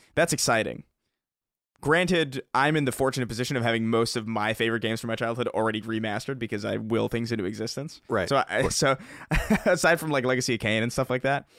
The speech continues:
Speaker 1: eh, which is not Sony, but, you know,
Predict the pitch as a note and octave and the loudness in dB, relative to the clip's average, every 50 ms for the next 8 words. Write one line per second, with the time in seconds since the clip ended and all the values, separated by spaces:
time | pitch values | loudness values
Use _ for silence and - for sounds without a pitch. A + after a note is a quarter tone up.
0 | - - - - - _ _ _ _ _ _ _ G#2+ A#2+ B2 B2 B2+ B2+ A#2 - | -20 -20 -20 -20 -20 _ _ _ _ _ _ _ 0 2 4 4 2 2 0 0
1 | B2 G#2+ - - - A2 G#2+ G2+ D#2+ - - _ _ - _ _ _ _ _ _ | 0 0 0 0 0 0 0 0 -2 -6 -10 _ _ -20 _ _ _ _ _ _
2 | - B2+ A#2+ A#2+ - - _ _ _ _ _ _ _ _ _ _ _ _ _ - | 4 6 6 4 4 0 _ _ _ _ _ _ _ _ _ _ _ _ _ 0
3 | C3 C3 B2 A2 G#2+ G#2 G2 | 2 2 4 4 4 4 2